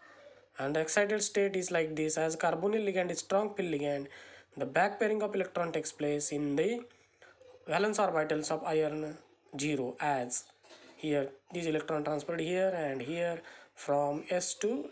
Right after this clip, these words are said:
d orbitals, back pairing takes place. One d orbital makes free for hybridization. So hybridization is D S P three.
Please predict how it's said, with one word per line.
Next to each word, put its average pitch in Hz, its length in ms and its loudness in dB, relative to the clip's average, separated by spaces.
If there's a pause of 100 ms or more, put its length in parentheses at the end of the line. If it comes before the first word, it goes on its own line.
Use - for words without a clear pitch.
d 160 120 0
orbitals, 139 600 -2
back 147 340 -2
pairing 190 340 0
takes 156 200 -2
place. 139 360 -4 (480)
One 226 360 4
d 202 120 2
orbital 180 440 2
makes 170 260 0 (540)
free 220 260 0
for 147 460 0 (320)
hybridization. 143 640 0
So 147 80 -2
hybridization 208 580 2
is 185 300 0 (460)
D 202 360 2
S 180 280 0
P 175 280 -6
three. 180 300 -2